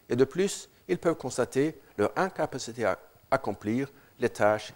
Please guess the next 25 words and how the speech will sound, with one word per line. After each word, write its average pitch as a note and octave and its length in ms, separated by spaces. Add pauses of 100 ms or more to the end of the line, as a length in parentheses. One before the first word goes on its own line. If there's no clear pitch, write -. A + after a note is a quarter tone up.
qui G2+ 100
demandent F2+ 460
l'usage D#2+ 360
des D2+ 120
deux C#2+ 140
mains. - 180 (2000)
Dans A3 120
ces G#3 140
travaux, A#2 420 (420)
Ramachandran, A2 720 (720)
Ramachandran F2+ 760
propose F2+ 380
une - 100
explication D2+ 560
mixte, - 480 (280)
qu'il E2+ 220
avoue D#2 220
franchement E2+ 540
être, C#2+ 240
euh, - 500 (160)
spéculative, E2 640 (760)
et F3 80
qui G3+ 180
a-, F#3+ 80
ti-, - 400